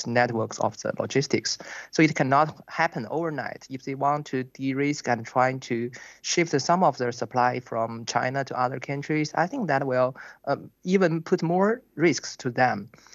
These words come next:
risk for, for, uh, providing enough, uh, products and also lowering the quality of the pro-, uh, the supply. So it's a really, uh,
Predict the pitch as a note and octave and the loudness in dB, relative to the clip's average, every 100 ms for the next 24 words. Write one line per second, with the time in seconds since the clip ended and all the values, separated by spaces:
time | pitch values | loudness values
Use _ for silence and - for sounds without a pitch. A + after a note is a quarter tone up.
0 | - D#3+ D#3 - C3+ B2 - B2 B2 B2+ | -6 2 2 4 2 2 2 2 4 2
1 | - C3 - B2+ C3 C3 C3+ C3+ C3 B2+ | 4 2 2 -2 -2 -2 -2 -4 -4 -2
2 | B2+ B2+ - - _ _ - A#2+ - C#3 | 2 2 0 -10 _ _ -4 -4 2 4
3 | C3+ C3+ - B2 B2 B2+ B2+ C3+ C3 C3+ | 4 0 0 0 0 -2 -2 -2 0 2
4 | D#3+ E3 E3 C3 - C#3 D#3 - A#2+ G#2 | 2 2 0 -2 0 2 2 2 -2 -2
5 | - A2 A#2 A#2 A2 - A#2 G#2+ A2+ A2 | -6 -8 -6 -6 -6 -4 -2 -2 -4 -2
6 | A2 E3+ G#3 - - - - - D#3 F3+ | 0 2 2 -2 -16 -20 -10 -2 0 2
7 | E3+ D#3 C3+ D3+ D#3+ D#3 C3+ B2+ C3 B2 | 6 6 6 2 4 4 2 2 4 4